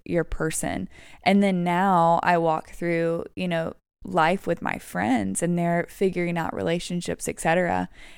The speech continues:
And it's been interesting, you know, watching friends go through breakups when I knew it wasn't the right guy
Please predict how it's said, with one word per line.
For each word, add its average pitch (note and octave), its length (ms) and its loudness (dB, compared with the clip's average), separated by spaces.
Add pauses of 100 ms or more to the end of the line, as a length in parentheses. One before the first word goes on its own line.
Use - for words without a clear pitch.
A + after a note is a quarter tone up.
(140)
And F3+ 380 2
it's F3+ 200 -4
been G3+ 220 0 (180)
interesting, F3+ 920 -2 (140)
you G3 120 -2
know, E3+ 160 2
watching E3+ 600 0
friends F3 580 -2
go E3+ 160 2
through D#3+ 240 -2
breakups E3 560 -2
when E3+ 100 -2
I E3 80 0
knew F3 240 -2
it G3 160 0
wasn't F3+ 680 0 (440)
the F#3 180 8
right D#3 380 2
guy C#3+ 520 2